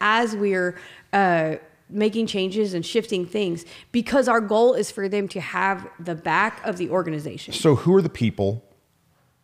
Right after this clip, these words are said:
Speaker 2: who are the people that you need to talk to?
Speaker 1: So who do you talk to the most in a week is a good question as a leader to ask.
Speaker 2: Okay.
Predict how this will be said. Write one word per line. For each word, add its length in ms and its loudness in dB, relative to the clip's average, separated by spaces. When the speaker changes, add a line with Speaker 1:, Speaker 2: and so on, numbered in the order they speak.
Speaker 2:
who 160 4
are 40 8
the 60 4
people 300 2
that 200 0
you 120 -2
need 220 0
to 100 -4
talk 240 -2
to? 100 -14
Speaker 1:
So 340 2
who 300 2
do 40 -2
you 120 0
talk 240 -4
to 100 -8
the 80 -4
most 400 -6
in 100 -6
a 60 -6
week 300 -12
is 140 4
a 40 2
good 220 0
question 440 -4
as 160 0
a 40 -4
leader 260 0
to 160 -6
ask. 140 -4
Speaker 2:
Okay. 280 2